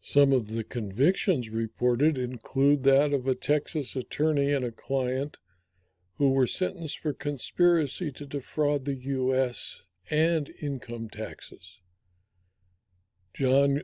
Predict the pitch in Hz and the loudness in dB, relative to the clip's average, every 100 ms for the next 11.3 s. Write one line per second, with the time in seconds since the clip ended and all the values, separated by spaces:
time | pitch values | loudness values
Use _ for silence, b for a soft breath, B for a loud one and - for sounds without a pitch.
0 | - 143 135 123 110 120 147 135 123 113 | 0 4 6 6 4 2 2 2 0 0
1 | 110 117 127 131 123 117 - - 120 117 | 2 4 4 4 2 -2 -8 -6 -2 0
2 | 107 123 - - 120 - - 120 - - | -2 -6 -12 -4 -4 -2 -2 -2 -2 -10
3 | - 107 85 107 127 - 107 107 - _ | -8 -8 -6 -6 -6 -6 -8 -8 -12 _
4 | _ _ _ - 123 117 107 90 - - | _ _ _ -4 0 0 -2 -6 -6 0
5 | 131 143 110 98 95 107 - 117 113 - | 2 0 -2 -8 -10 -14 -10 -8 -6 -4
6 | 160 165 _ 156 151 - - _ _ _ | -4 -4 _ -8 -8 -10 -16 _ _ _
7 | _ _ 147 147 175 143 - - 165 175 | _ _ 0 2 0 -4 -6 -2 2 2
8 | 156 - 170 - 156 151 143 - - 139 | 0 -4 -8 -6 -6 -6 -6 -6 0 2
9 | 139 135 139 131 123 123 123 - - 123 | 2 0 -2 -2 -2 -2 -4 -4 -2 -2
10 | 120 - 123 - 120 107 - 117 95 98 | -2 -8 -8 -8 -6 -6 -8 -10 -8 -10
11 | 95 101 | -12 -14